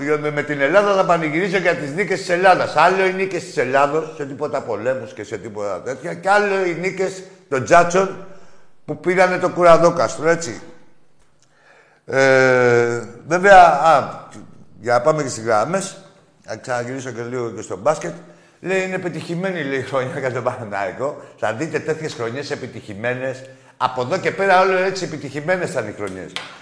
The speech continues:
Λέει, «Γιατί», γαμιέται, λέει, «το πρωτάθλημα, τόσα έχουμε τα κλεμμένα, βέβαια».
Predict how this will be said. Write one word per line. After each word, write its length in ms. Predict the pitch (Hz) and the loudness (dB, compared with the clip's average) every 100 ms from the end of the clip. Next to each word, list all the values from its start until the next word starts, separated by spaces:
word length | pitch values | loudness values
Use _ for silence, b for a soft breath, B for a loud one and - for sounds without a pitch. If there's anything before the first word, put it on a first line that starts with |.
| B B | B B
Λέει, 240 | - 127 165 | -8 -4 0
«Γιατί», 720 | 160 156 190 180 190 - - - _ _ _ _ _ _ _ - 104 | 0 0 -4 -4 -6 -10 -18 -20 _ _ _ _ _ _ _ -18 -8
γαμιέται, 460 | 127 123 135 127 | -4 -4 -4 -6
λέει, 160 | 120 127 | -4 -4
«το 120 | 127 | -4
πρωτάθλημα, 640 | 120 127 143 135 110 107 113 | -4 -2 0 -2 -4 -8 -4
τόσα 340 | 139 127 107 | -4 0 0
έχουμε 260 | 95 92 90 | 0 -4 -10
τα 100 | 92 | -8
κλεμμένα, 600 | 87 87 98 117 117 80 | -8 -10 -8 -8 -8 -10
βέβαια». 280 | 92 85 76 | -10 -10 -12